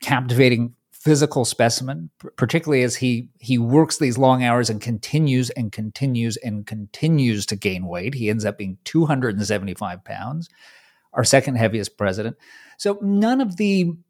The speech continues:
aesthetics or acoustics, 'cause he's not a great speaker either, that you'd associate with a distinguished American president. The thing that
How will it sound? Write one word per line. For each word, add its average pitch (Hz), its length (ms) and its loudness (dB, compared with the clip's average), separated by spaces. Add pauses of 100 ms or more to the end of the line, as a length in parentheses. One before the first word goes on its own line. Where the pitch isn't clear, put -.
(640)
aesthetics - 840 2 (400)
or 151 140 2
acoustics, - 600 -2
'cause 117 140 0
he's 131 140 2
not 156 100 4
a 147 40 0
great 156 220 0
speaker - 440 0
either, 120 340 -2
that 98 160 -6
you'd 123 140 4
associate 113 680 2 (580)
with 120 140 0
a 127 60 4
distinguished 117 560 2
American 110 420 2
president. 104 420 0 (840)
The 127 100 -2
thing 220 460 0
that 147 340 -2